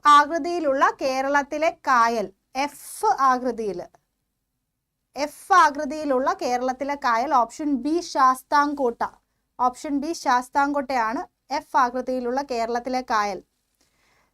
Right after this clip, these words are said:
താഴെ പറയുന്ന കേരളത്തിലെ വന്യജീവി സങ്കേതങ്ങളെയും സംരക്ഷിത ജീവികളെയും ചേരുംപടി ചേർക്കുക എന്നുള്ളത് ഓപ്ഷൻ സി ആയിരുന്നു. ഒന്നും നാലും,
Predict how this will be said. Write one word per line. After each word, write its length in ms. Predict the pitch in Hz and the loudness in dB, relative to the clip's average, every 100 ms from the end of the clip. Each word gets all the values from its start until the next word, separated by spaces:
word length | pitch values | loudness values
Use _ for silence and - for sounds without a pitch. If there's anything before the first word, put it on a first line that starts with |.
| - | 2
താഴെ 340 | 320 330 381 370 | 4 6 4 2
പറയുന്ന 460 | 311 311 302 370 - | 0 0 0 -2 -2
കേരളത്തിലെ 600 | 285 277 285 285 294 339 | -4 -2 -4 -4 0 0
വന്യജീവി 580 | 294 262 269 254 277 285 | 0 -2 -4 -4 -4 -4
സങ്കേതങ്ങളെയും 840 | 285 254 254 247 247 247 285 440 _ _ _ _ _ | -6 -4 -4 -4 -4 -4 -4 -8 _ _ _ _ _
സംരക്ഷിത 680 | - 294 285 311 285 330 359 | -2 0 0 -2 -4 -4 -4
ജീവികളെയും 800 | 247 277 285 311 311 254 277 359 | -4 -2 -2 -2 -4 -2 -4 -4
ചേരുംപടി 460 | 311 262 262 269 | -2 -2 -2 -6
ചേർക്കുക 380 | 285 277 233 262 | -4 -6 -6 -2
എന്നുള്ളത് 400 | 262 254 226 240 | 0 0 -4 -2
ഓപ്ഷൻ 360 | 269 247 311 302 | 0 -2 -6 -10
സി 260 | - 339 | -8 -4
ആയിരുന്നു. 460 | 320 240 220 254 349 | 0 0 -2 -4 -4
ഒന്നും 460 | 247 269 285 311 294 | -6 -4 -2 -4 -4
നാലും, 560 | 262 240 247 269 302 | -2 -2 -2 -2 -6